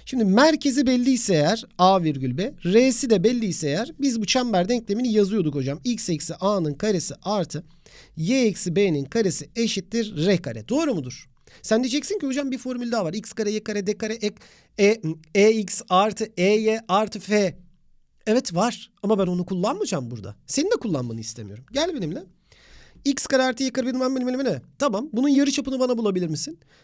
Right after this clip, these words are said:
Bunun merkezini bana bulabilir misin? Ben bulurum. Ama nasıl bulurum biliyor musun? Tam böyle ortalayalım şunu. Şöyle güzelce gösterelim sana. Şu ifadede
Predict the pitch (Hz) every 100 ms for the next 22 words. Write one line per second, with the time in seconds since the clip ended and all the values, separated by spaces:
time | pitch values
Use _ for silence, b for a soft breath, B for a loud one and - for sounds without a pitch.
0 | b 202 285 285 254 254 233 262 233 190
1 | 175 151 147 156 277 370 - - - 151
2 | 233 370 440 359 185 127 - 233 320 339
3 | 277 202 160 175 349 392 - 139 b b
4 | b - 302 175 165 208 156 - 151 170
5 | 139 - 123 - 233 160 147 143 185 147
6 | 110 123 147 120 - 104 85 82 85 71
7 | - b b b - 381 330 226 220 190
8 | 165 123 113